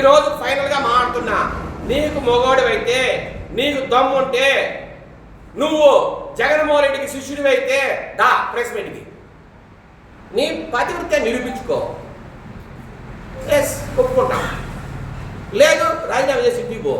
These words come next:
ప్రజలకు అవసరమైన వ్యక్తి వస్తాడు. నువ్వు ఏ రోజు ప్రజలకు ఉపయోగపడలా అమర్నాథ్ రెడ్డి, నువ్వు ఏ రోజు ప్రజలకు ఉపయోగపడవు. నువ్వు నీ కోసమే బతుకుతావు. రాజంపేటకు జిల్లా కేంద్రం రానప్పుడు ఒక్క రోజన్నా వచ్చి ఇంతమంది రోడ్ల మీద పడి ధర్నాలు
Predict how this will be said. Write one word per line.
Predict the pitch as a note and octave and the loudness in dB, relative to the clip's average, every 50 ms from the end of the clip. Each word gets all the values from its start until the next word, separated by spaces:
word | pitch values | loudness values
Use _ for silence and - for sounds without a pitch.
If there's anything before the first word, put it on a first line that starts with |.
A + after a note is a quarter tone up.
| - - - - - - - - - - - - - - - - - - - - - - - | -4 -8 -12 -14 -16 -18 -18 -18 -18 -18 -18 -18 -20 -20 -20 -20 -20 -18 -18 -18 -18 -16 -8
ప్రజలకు | - A3 A3+ G3 D4+ - - B3 | -4 -2 0 2 2 2 2 2
అవసరమైన | B3 B3 C4 C4+ C4 B3+ A#3 | 2 2 2 2 4 4 4
వ్యక్తి | G#3+ - - F#3+ | 2 2 0 -4
వస్తాడు. | - - F#3 - - - - - - C4+ C4 - - - - - A3 | -4 -4 -4 -4 -4 -4 -6 -8 -8 -6 -4 -4 -4 -4 -4 -2 0
నువ్వు | D4 D#4 D4 D#4+ | 2 4 4 6
ఏ | E4 E4+ E4 | 6 6 6
రోజు | E4+ E4+ E4+ E4 | 4 4 2 0
ప్రజలకు | D#4 C4+ D4 D4 C4 B3+ | 0 0 -2 -2 -2 0
ఉపయోగపడలా | C4 C4 C4 B3+ A#3+ A3 G3 - - | 0 2 2 2 0 -2 -2 -2 -2
అమర్నాథ్ | G#3 A3+ A#3+ A#3 A#3 A3 | -2 -2 -2 -2 -2 -2
రెడ్డి, | G3+ - D#3 C3+ - F3+ | -2 -2 -4 -4 -4 -2
నువ్వు | G#3 A#3+ A3 A3+ B3 | -4 0 2 4 4
ఏ | B3+ C#4 C#4 C4 C4+ | 6 6 6 6 6
రోజు | C#4 C4+ - - | 4 4 2 0
ప్రజలకు | - - D#3 A3+ A3+ - | -2 -2 -2 -2 -2 -4
ఉపయోగపడవు. | G3+ G#3 F#3 F#3+ F3+ D#3+ C#3+ - - - D3 G3 | -4 -4 -4 -4 -4 -4 -6 -6 -8 -10 -6 -6
నువ్వు | A#3 B3+ C4+ C4 A3+ A3+ | -4 -4 -4 -4 -4 -4
నీ | A#3+ C4 B3+ B3+ | -4 -4 -2 -2
కోసమే | C4 B3+ B3+ - A#3 A#3+ B3 B3 C4 C4 - | 0 0 0 0 -2 -2 -4 -2 -2 -2 -2
బతుకుతావు. | G#3 - - - - - - - - - - - - - - - - - - - - - F3 | -2 -4 -4 -4 -6 -6 -6 -12 -16 -18 -20 -20 -20 -20 -20 -20 -20 -20 -20 -16 -6 0 2
రాజంపేటకు | A3 C#4 D4+ - D#4+ D#4 D4+ D#4+ D4+ D4 D4 C#4+ - - F#3 - A3+ | 4 6 4 4 2 -2 0 0 2 2 2 0 0 -4 -4 -2 0
జిల్లా | B3 C#4 D#4 D#4+ D#4+ C#4 - | 0 2 4 4 4 2 0
కేంద్రం | C4 C4 C#4+ C#4 C4 A#3+ | -2 -4 -4 -4 -4 -2
రానప్పుడు | A#3+ A#3+ A#3+ - A#3 B3 C4+ A3 G3+ G#3 | -4 -4 -4 -4 -4 -2 -2 0 0 -2
ఒక్క | G#3 - - C#4 C#4 C4+ A3 | -2 -4 -6 -4 -4 -2 0
రోజన్నా | B3 C#4 D4 D4+ D4+ D4 C#4+ C4 A3 | 0 0 2 0 -2 -2 -2 -2 -2
వచ్చి | G#3+ - - A#3 A3 - - - - - - - - - - - - - - G#3+ | -2 -4 -6 -6 -6 -6 -8 -8 -12 -16 -18 -20 -20 -20 -20 -20 -14 -6 -2 -2
ఇంతమంది | C4 C4+ - C4 A#3+ A3 A3 B3 C#4+ D4 D#4+ D#4 A#3 - | 0 0 0 -2 -2 -2 -2 -4 -4 -4 -2 0 0 0
రోడ్ల | - A#3 C4 B3+ D4 D4 | 0 -2 0 0 0 0
మీద | C#4+ - - - | 0 -2 -4 -4
పడి | A#3 A#3 A#3 A#3 A3+ | -2 -2 -2 -2 -2
ధర్నాలు | - - G#3+ C4+ C#4+ B3 | -4 -6 -4 -2 -2 -2